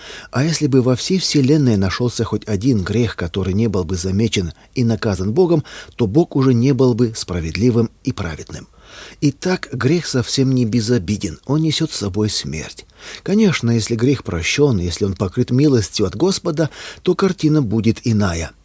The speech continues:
Бог смягчает, а порой и вовсе устраняет последствия греха.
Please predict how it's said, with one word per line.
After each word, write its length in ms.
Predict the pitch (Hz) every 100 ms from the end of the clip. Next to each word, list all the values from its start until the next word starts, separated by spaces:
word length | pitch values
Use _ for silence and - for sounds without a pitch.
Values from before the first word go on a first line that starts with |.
| _
Бог 320 | 90 113 139
смягчает, 760 | - 131 127 - - 160 151 113
а 80 | 110
порой 280 | 123 156 156
и 40 |
вовсе 480 | 139 196 196 - 170
устраняет 600 | 175 147 131 120 139 147
последствия 560 | - 98 82 87 - 90
греха. 420 | 110 120 - 71